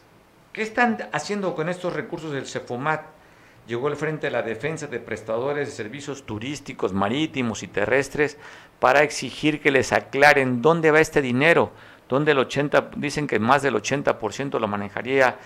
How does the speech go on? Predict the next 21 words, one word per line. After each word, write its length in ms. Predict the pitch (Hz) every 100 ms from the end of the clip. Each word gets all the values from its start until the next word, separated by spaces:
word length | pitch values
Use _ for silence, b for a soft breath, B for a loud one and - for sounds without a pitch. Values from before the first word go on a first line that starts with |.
| B B
el 180 | - 135
gobierno 400 | 127 123 135 135
municipal 680 | 123 113 101 107 127 127 127 B B B
que 140 | -
gobierna 400 | 127 120 131 131
Avelina 400 | 120 104 135 139
y 60 | 127
que 120 | -
simplemente 640 | - 151 151 156 123 120 113
el 60 |
dinero 440 | 101 107 127 147 160
no 200 | 127 123
ha 60 |
sido 340 | 127 151 131 117
claro 280 | 123 123 117
ni 100 | 110
transparente. 880 | 123 110 - 110 123 131 117 101 - B B B
Están 340 | - 123 147 147
hablando 300 | 135 143 139
de 140 | 113
corrupción 680 | - 107 104 - 156 151